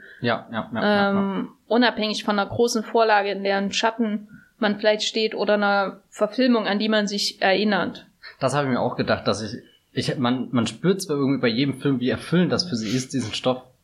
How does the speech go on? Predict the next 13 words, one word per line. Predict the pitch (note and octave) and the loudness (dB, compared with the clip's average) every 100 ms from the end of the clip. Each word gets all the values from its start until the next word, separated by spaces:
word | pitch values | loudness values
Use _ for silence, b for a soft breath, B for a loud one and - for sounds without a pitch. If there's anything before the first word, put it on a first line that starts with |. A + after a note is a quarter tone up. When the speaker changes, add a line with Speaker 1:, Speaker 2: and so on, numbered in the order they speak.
| _ - | _ -4
Speaker 1:
jetzt | A2 - | -4 0
selbst | A#2+ A#2 - | -2 0 -2
umzusetzen, | E3 F3 D3 B2 A#2+ D#3+ F#3 - B B B _ _ _ - | 0 0 0 0 0 0 0 -2 B B B _ _ _ -2
aber | A2+ | -2
ich | A2+ | 0
glaube, | A#2+ B2+ B2+ A2+ G#2+ - | 0 0 0 -4 -6 -12
sie | - | -8
ist | A2+ | -6
auch | G#2 A#2+ | -6 -6
einfach | A2+ G2 G#2 - - _ _ _ _ _ _ _ _ | -6 -8 -10 -12 -20 _ _ _ _ _ _ _ _
interessanter, | A2 - G#2+ G#2 A#2 G#2+ | -10 -10 -4 -2 0 -2
wenn | G#2 | -2
sie | G2 | -4